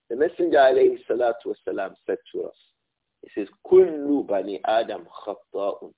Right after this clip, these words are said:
Look at this. The Messenger said, sallallahu alayhi wa alihi wa sallam, "Kullu bani Adam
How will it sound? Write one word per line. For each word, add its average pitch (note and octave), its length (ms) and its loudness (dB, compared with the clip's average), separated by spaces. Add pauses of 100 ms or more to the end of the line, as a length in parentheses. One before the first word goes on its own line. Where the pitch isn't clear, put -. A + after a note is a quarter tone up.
(120)
Look B2+ 160 -10
at - 160 -18
this. - 120 -20 (600)
The - 60 -16
Messenger G#2 540 -8
said, G2+ 200 -8 (140)
sallallahu G2+ 760 -2
alayhi G2 440 -6
wa F#2+ 100 -10 (180)
alihi F#2 300 -20
wa F2+ 100 -16 (160)
sallam, - 240 -16 (640)
"Kullu C#3+ 580 2
bani G2 540 -8
Adam A2+ 580 0